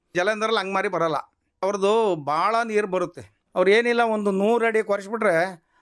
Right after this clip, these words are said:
ನಾವು ಭೂಮಿಗೆ ಕೇಶಿಂಗ್ ಪೈಪು ಬಿಡ್ತೀವಲ್ಲ ಸರ್, ಅಷ್ಟು ತಪ್ಪ ಪೈಪು ಅವ್ರದ್ದು ನೀರು ಬರೋದು.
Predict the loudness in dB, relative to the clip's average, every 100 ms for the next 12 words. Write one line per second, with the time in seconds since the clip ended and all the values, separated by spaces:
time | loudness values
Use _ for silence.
0 | _ 2 2 6 6 8 8 6 4 0
1 | 2 0 0 0 2 2 2 2 2 2
2 | 0 -2 -4 -6 -6 -6 -4 -4 -4 -4
3 | -6 -6 -2 -2 0 0 0 -2 -2 -2
4 | -2